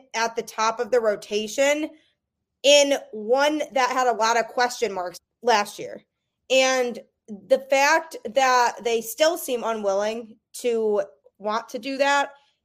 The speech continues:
is a little bit mind-blowing to me, with the fact that they've finished in last place for s-, quite a few years. And you take that one season in twenty twenty-one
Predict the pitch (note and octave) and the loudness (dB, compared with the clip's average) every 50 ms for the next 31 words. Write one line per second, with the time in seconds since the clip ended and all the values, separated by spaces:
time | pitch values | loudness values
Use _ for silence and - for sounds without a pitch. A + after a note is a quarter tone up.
0 | _ _ - A#3+ B3 B3 B3 A#3+ A3+ A3 - - - A#3+ A#3 A#3 B3+ C#4 D4+ D#4+ | _ _ 6 8 10 10 10 8 4 2 -6 -10 -4 -4 -2 0 2 4 4 4
1 | D#4+ E4 D#4 C4 B3 A#3 A#3 B3 B3+ A#3 A#3+ A#3+ A#3+ A#3 A#3 A3+ G#3 - A3 G#3+ | 6 4 4 4 4 2 2 2 2 2 2 2 2 0 -2 -6 -4 -6 -6 -4
2 | G3+ G#3 G#3+ A3+ A#3+ A#3+ A3+ A3 G#3+ - G#3+ G#3+ - A3 G#3+ G#3+ G#3 G#3+ G#3+ - | -4 -6 -4 -4 -4 -2 -4 -4 -4 -8 -10 -6 -2 0 2 2 2 0 -4 -4
3 | - A3 G#3+ G3+ G3 G3 F#3+ - - _ _ _ _ _ _ _ _ _ _ _ | -2 0 0 2 0 0 -2 -4 -12 _ _ _ _ _ _ _ _ _ _ _
4 | _ - A#3+ G#3+ B3 C4 C#4+ D#4 E4 F4 - - _ - - A#3+ A#3+ C4 C4+ C4+ | _ -10 2 6 6 6 6 6 0 -2 -4 -8 _ -6 -4 -2 -2 0 -2 -2
5 | - C#4+ B3+ A#3 G#3 G3+ G#3 G#3+ G#3+ G#3+ - _ - G#3 G3 G3 G3+ A#3 - - | -4 -4 -4 -2 -2 -2 -2 -2 -4 -4 -8 _ -2 0 0 0 0 -2 -4 -8
6 | - - - _ _ _ _ _ _ _ _ - - B3 B3 A#3+ A#3+ A3+ A3 G#3+ | -12 -14 -16 _ _ _ _ _ _ _ _ -2 2 4 4 6 6 4 4 4
7 | G#3 G3 G3 - _ _ _ _ _ _ _ - - - - - - - - _ | 2 0 -2 -6 _ _ _ _ _ _ _ -20 -16 -16 -16 -14 -14 -16 -18 _
8 | - - C#4 C#4+ D#4 E4+ E4 D#4+ - B3+ C4 C4 B3 A3 G#3 G#3 G3+ F#3+ F#3+ G3+ | -4 0 2 4 4 2 0 -6 -6 -6 -6 -6 -6 -6 -4 -4 -6 -6 -6 -12
9 | F#3+ - - - _ _ _ _ _ _ _ _ _ _ _ _ - - B3 B3 | -16 -16 -18 -20 _ _ _ _ _ _ _ _ _ _ _ _ 2 4 6 6
10 | B3 B3 A#3+ A#3+ A#3+ A#3 G#3 G#3 - B3+ C4 B3 - - C4+ C#4 C4+ A#3 D4+ C#4+ | 8 6 4 2 0 -4 -6 -6 -8 -8 -8 -8 -2 0 0 0 0 0 2 2
11 | C4 A3+ G3+ G3 A3 A3+ A#3+ B3 A#3+ - A#3 A3 A3 G#3 A3+ A#3 A3+ A3 G#3 G#3 | 2 2 0 -2 -2 -2 -2 -4 -6 -6 -8 -8 -6 -4 -4 -4 -4 -6 -6 -6
12 | G#3+ G#3 G#3 G#3 G3 - A3 A3 G#3 G3 F3+ F#3 F#3 F#3+ G3 G#3+ A3 | -8 -6 -6 -8 -8 -6 -4 -4 -2 -2 -2 -2 -2 0 0 -2 -4